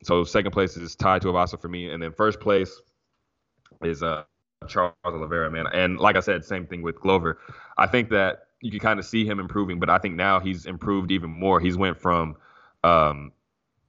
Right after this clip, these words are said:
he's went from a guy who's on the rise to, uh, a guy who's, who can, has the potential to be a pretty dominant champion. Um, and, you know, I, I never saw this coming. You know, Charles Oliveira, the way he, uh, beat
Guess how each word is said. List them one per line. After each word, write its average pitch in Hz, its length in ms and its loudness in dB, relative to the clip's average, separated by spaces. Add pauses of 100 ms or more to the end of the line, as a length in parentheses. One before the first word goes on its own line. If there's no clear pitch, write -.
(120)
he's 107 200 2
went 107 220 2
from 82 600 -2 (340)
a 90 60 -4
guy 95 280 4
who's 95 200 -2
on 95 220 0
the 85 80 0
rise 85 640 0
to, 87 340 -6
uh, 80 220 -2
a 80 80 -4
guy 95 260 4
who's, 90 220 -2
who 92 180 -4
can, 90 380 -6
has 104 200 4
the 98 60 -6
potential 107 300 -6
to 87 40 -6
be 87 80 -4
a 85 60 -4
pretty 98 180 -2
dominant 87 400 0
champion. 80 400 -10 (480)
Um, 78 380 0 (200)
and, 80 240 -4 (1000)
you 95 120 -4
know, 92 80 4
I, 92 280 8
I 107 40 6
never 120 200 2
saw 110 240 2
this 104 220 -6 (280)
coming. 113 420 -4 (240)
You 90 100 -10
know, 85 160 0
Charles 101 340 4
Oliveira, 92 420 0
the 85 80 -10
way 95 220 2
he, 95 180 -6 (1040)
uh, 82 200 -2
beat 82 320 -2